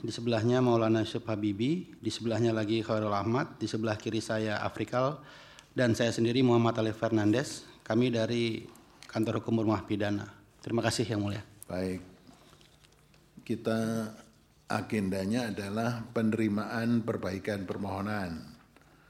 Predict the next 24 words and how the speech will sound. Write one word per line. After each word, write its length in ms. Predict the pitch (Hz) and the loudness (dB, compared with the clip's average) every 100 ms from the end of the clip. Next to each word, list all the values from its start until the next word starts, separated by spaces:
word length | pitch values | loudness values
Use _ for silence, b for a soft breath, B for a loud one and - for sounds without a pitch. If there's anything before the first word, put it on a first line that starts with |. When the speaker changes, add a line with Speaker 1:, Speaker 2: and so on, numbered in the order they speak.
| b b | b b
Speaker 2:
Yang 160 | 107 104 104 | -4 -2 -2
tertulis 640 | 104 - 107 131 127 - | -4 -2 2 2 0 -4
sudah 160 | 101 95 | -4 -4
keteri-, 480 | 95 98 98 - - | -6 -6 -8 -8 -6
keterima 640 | 101 95 104 165 214 - | -4 0 0 0 0 -4
di 160 | 90 87 | -8 -8
kepanitraan 800 | - 95 95 92 104 98 113 107 | -6 -4 -4 -4 -4 -4 -2 -2
yang 160 | 95 | -4
kemudian 400 | 92 95 98 95 | -6 -6 -6 -6
juga 240 | 92 95 - | -6 -8 -10
sudah 240 | - 90 | -10 -10
diserahkan 560 | 87 87 - 87 98 92 | -10 -12 -10 -8 -8 -8
pada 400 | 92 85 87 85 | -8 -8 -10 -12
hakim 240 | - 87 | -14 -10
panel. 480 | 104 90 107 147 190 - b b b b b b b b - _ - | -10 -6 -6 -6 -8 -16 b b b b b b b b -20 _ -10
Kemudian 720 | 101 92 98 101 110 120 120 107 B B B B B | -8 -4 -4 -2 -2 -2 -6 -10 B B B B B
silahkan 720 | - - 110 107 - 120 120 | -18 -6 -2 -2 2 2 2
saudara 480 | 110 98 95 110 135 - b b b b b b 110 | 0 -2 0 2 0 -6 b b b b b b 0
menyampaikan 720 | 113 110 104 110 110 113 113 | 2 2 2 0 0 -2 0
pokok-pokok 720 | 120 110 110 - 113 120 98 | 2 4 2 2 2 2 0
permohonannya 720 | - 104 107 104 98 98 101 | -2 0 0 0 -2 -2 -2
saja 320 | 98 98 107 135 | -4 -4 0 0
yang 240 | 123 104 | 2 0
diubah, 640 | 98 101 98 120 165 - | -4 -6 2 4 2 -2